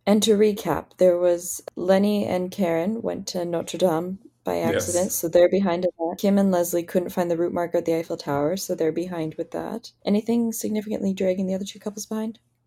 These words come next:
Speaker 2: Not really. I think they were just on the, the later flight. I think it was actually mostly between Lenny and Karen and Kim and Leslie. As Kim and Leslie are pulling up to the pit stop, they seem to get scammed by their taxi driver. Like, he's not giving them their change back or something.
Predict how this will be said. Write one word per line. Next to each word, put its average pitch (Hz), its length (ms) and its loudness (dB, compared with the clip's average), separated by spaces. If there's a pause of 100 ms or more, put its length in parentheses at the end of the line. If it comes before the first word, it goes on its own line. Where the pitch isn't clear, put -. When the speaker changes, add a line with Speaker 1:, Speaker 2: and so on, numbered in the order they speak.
(280)
Speaker 2:
Not 143 360 2
really. 123 260 6
I 107 80 4
think 139 220 0
they 139 100 8
were 131 100 6
just 120 260 2
on 117 240 6
the, 104 440 0 (260)
the 117 140 2
later 110 260 6
flight. 98 640 0
I 131 120 6
think 165 180 6
it 139 220 4
was 139 120 8
actually 127 280 6
mostly 120 280 4
between 117 300 0
Lenny 107 220 0
and 101 120 -6
Karen 95 380 0
and 90 480 -8
Kim 95 160 -6
and 92 80 -6
Leslie. 90 440 -6 (380)
As 147 560 2 (140)
Kim 147 160 6
and 135 100 2
Leslie 127 360 4
are 113 120 6
pulling 127 360 2
up 110 200 -2
to 107 560 -2 (200)
the 117 80 0
pit 120 180 2
stop, 98 340 2
they 120 100 2
seem 123 180 0
to 127 80 2
get 107 100 4
scammed 110 500 2
by 107 140 4
their 101 260 2
taxi 101 380 -2
driver. 143 540 2
Like, 110 260 -2
he's 110 160 -10
not 107 180 0
giving 110 200 -4
them 104 100 -4
their 98 100 -2
change 113 320 -2
back 135 220 0
or 143 60 0
something. 156 560 -2